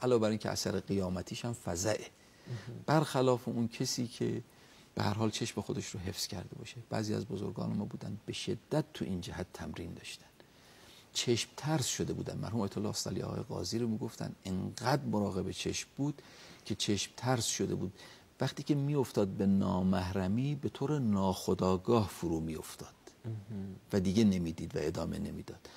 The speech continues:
Speaker 1: مرحوم شهید مطهری نقل کرده از مرحوم آیت الله شیخ عبدالکریم حائری یزدی، مؤسس حوزه
Speaker 2: مؤسس.
Speaker 1: علمی قم، که ایشون می‌فرمود: «من اگر تو خواب هم حتی نامحرمی رو ببینم چشم می‌پوشم.»
Speaker 2: عجب.
Speaker 1: یعنی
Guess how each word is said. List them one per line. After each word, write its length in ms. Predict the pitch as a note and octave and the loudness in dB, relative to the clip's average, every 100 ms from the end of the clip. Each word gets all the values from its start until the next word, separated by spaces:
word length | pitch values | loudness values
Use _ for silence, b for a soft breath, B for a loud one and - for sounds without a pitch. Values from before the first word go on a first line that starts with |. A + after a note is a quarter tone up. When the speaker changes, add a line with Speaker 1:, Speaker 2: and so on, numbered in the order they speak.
| B | B
Speaker 1:
مرحوم 140 | F2+ G#2+ | -2 -2
شهید 220 | - F#2+ | 0 0
مطهری 420 | G#2 F#2+ F#2 A2 | 0 -2 -2 0
نقل 260 | A#2+ G2 F#2+ | 0 -2 -2
کرده 320 | - F2 F2+ | -2 -2 -2
از 160 | F2+ G#2 | -6 -6
مرحوم 180 | F#2+ | -6
آیت 180 | F#2 G2 | -6 -6
الله 220 | - G#2+ | -4 -4
شیخ 180 | G#2+ - | -6 -8
عبدالکریم 600 | - - G#2+ - G2+ G2 | -8 -6 -8 -8 -6 -4
حائری 340 | F2 E2+ F2 F2+ | -4 -4 -2 -2
یزدی، 500 | E2+ - - B2+ C#3 B B B B | -4 -6 -4 -6 -6 B B B B
مؤسس 480 | F2 D#2 - B2+ A2+ | 0 4 4 4 4
حوزه 20 | F2+ | 4
Speaker 2:
مؤسس. 220 | F#2 - | 2 2
Speaker 1:
علمی 320 | E2+ E2+ E2 | 0 -2 -4
قم، 240 | F2+ E2 - B B B B | -4 -6 -8 B B B B
که 100 | - | -4
ایشون 320 | G#2 G#2 C#3 C3+ | -2 -2 -2 -2
می‌فرمود: 420 | G#2+ G2 A#2 A2+ | -2 -2 -2 -4
«من 160 | A#2 A#2+ | -4 -4
اگر 280 | A#2 G#2 F#2 | -2 -4 -6
تو 120 | - G#2+ | -6 -8
خواب 580 | - - A#2+ C3+ A#2 | -8 -6 0 2 2
هم 280 | - - C#2 | -2 -8 -6
حتی 320 | D2+ - - D2+ | -6 -8 -6 -6
نامحرمی 720 | E2 E2 D#2+ D#2+ F2+ F2 F2 | -4 -2 -2 -2 -2 -2 0
رو 100 | F2+ | 0
ببینم 340 | F2 G2 A#2+ | 0 -2 -4
چشم 240 | B2 F#2 - | -2 -4 -4
می‌پوشم.» 360 | - - - C3 - - | -10 -12 -14 -14 -20 -14
Speaker 2:
عجب. 120 | G2 G2 A2 G#2+ G#2 | -12 -10 -10 -12 -4
Speaker 1:
یعنی 220 | A2 C#3 | 2 2